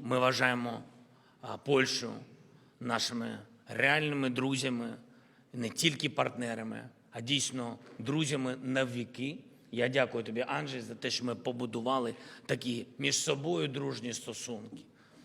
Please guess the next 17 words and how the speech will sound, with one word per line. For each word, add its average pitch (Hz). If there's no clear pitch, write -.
І -
стосунки 151
між 135
нашими 127
народами 127
будувались 131
історично 131
довгі 143
роки. 123
І 123
сьогодні 127
ми 123
дійсно 127
знаходимось, 131
а, 123
в -
такі, 117